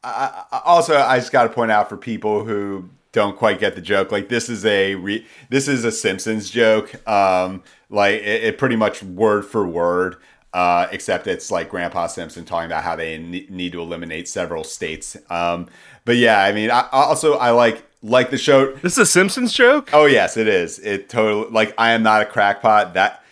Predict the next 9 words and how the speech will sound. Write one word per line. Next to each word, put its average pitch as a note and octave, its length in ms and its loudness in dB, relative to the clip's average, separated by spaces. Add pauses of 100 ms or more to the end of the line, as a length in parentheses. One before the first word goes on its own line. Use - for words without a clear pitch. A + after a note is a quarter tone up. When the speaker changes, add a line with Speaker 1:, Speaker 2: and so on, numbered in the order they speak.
(100)
Speaker 1:
you A2+ 80 -18
see, C#3 280 0
this, D3 360 -2 (140)
there's B2 300 -2
the A#2+ 60 -8
good D#3 260 0
cop, D3+ 280 4
bad B2+ 260 4
cop, B2 280 2